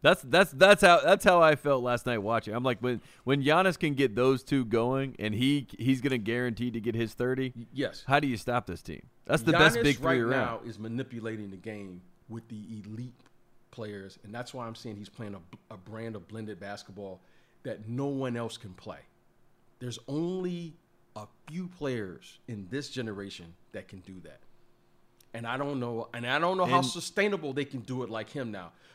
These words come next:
Speaker 2: because he can defend and control the game by blocking shots, getting steals, switching, and do that. He can pass. He was exceptional last night.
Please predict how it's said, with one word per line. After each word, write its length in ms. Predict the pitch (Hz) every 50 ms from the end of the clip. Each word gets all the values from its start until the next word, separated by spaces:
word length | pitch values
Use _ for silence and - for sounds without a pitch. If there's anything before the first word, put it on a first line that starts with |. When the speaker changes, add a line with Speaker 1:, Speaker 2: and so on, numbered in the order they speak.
| _ -
Speaker 2:
because 480 | 127 - - 139 123 117 107 104 - - _ _ _ _ _ _ _ _ -
he 140 | 143 131 120
can 300 | - 113 104 98 95 -
defend 580 | - 95 - - - 120 117 127 151 190 233 269 - _ _ _ _ _ _ _ _ _ _ _ _ _ _ _ _ _ _ _ _ _ _ _ - -
and 200 | 113 107 107 -
control 360 | - 110 101 - 135 127 123
the 100 | 123 131
game 280 | 104 123 120 117 117 107
by 140 | 104 104
blocking 340 | 98 87 113 113 113 - 120
shots, 460 | 113 - - 113 110 107 - - - _ _ _ _ - 110
getting 300 | 127 131 120 123 120 113
steals, 640 | - - 120 110 110 110 107 104 101 101 101 - - _ _ _ _ _ _ _
switching, 680 | - - - - 143 147 135 - - 117 117 113 110 110 110
and 160 | 110 107 107
do 160 | 98 107 104 95
that. 220 | 90 87 - - _ _ _ _ _ _ _ _ _ _ _ _ _ _ _ _ _ _ _ _ _ _ _ _ _ _ _
He 200 | _ - 135 120
can 200 | - - 107 101
pass. 640 | - - 151 139 147 160 175 196 208 - - - - _ _ _ _ _
He 140 | - 165 160
was 180 | 131 127 104 117
exceptional 800 | 107 - - - - - - 170 175 - - - 127 113 104 101
last 320 | 98 95 92 92 - -
night. 180 | 104 90 80